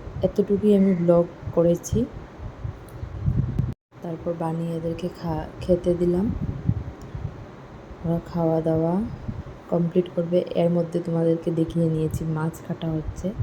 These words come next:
মাছ চলে এসেছে, এই যে ওরা খাবে। তো আজকের জন্য ব্লগটা এতটুকুই। এত গরমের মধ্যে ব্লগ টক কিচ্ছু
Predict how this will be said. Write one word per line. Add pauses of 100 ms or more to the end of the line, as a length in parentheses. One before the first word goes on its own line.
(380)
মাছ
চলে
এসেছে, (600)
এই
যে
ওরা (100)
খাবে। (1800)
তো (120)
আজকের
জন্য (100)
ব্লগটা
এতটুকুই। (120)
এত
গরমের
মধ্যে
ব্লগ (200)
টক (220)
কিচ্ছু